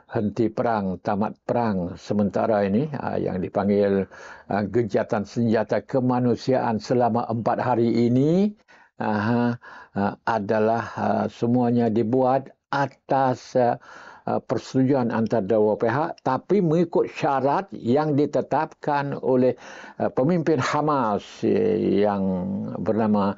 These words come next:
Yahya Sinwar. Dia yang meletakkan syarat-syarat, eh, ini semua. Ah, dan terpaksa diterima oleh Israel, terpaksa diterima oleh Netanyahu.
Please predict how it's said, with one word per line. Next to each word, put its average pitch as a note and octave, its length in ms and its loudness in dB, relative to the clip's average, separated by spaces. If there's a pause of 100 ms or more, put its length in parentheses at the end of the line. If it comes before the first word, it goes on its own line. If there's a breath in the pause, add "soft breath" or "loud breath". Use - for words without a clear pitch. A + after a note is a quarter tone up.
(300 loud breath)
Yahya G#2+ 640 0
Sinwar. G#2 800 -4
Dia C#3 160 4
yang G#2 240 2
meletakkan - 720 -4 (240 loud breath)
syarat-syarat, G#2+ 880 -2
eh, A2 160 -4
ini A2 160 2
semua. A2+ 320 0 (460 loud breath)
Ah, G#2+ 160 0
dan A#2 400 -2
terpaksa C#3 400 -2
diterima D3 560 2
oleh B2+ 240 2
Israel, A2+ 560 0
terpaksa B2 480 -2
diterima D#3+ 480 2
oleh C3+ 240 2
Netanyahu. A#2+ 720 0